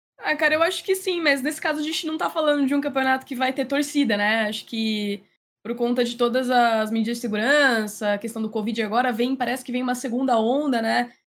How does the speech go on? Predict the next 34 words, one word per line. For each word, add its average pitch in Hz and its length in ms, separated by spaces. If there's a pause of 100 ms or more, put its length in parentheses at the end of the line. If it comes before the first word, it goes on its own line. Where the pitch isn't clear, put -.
(140)
Então 226 380
o 226 60
pessoal 240 220
tá 240 80
muito 240 200
preocupado 247 400
com 247 180
isso. 285 500 (460)
É, 220 640
eu 269 100
acho 370 180
que 523 80
influencia, 415 380
mas 392 140
assim, 277 380 (520)
gente, 294 340 (200)
eu 349 100
sou 381 140
formada 359 280
em 349 60
psicologia. 294 720 (220)
É, 226 420
eu 339 60
estudei 370 680
<laughs> - 80
sobre 294 720
influência 285 380
de, 269 240
de 240 80
comportamento, 277 640
né? 233 120
Análise 254 300
do 285 120
comportamento. 294 680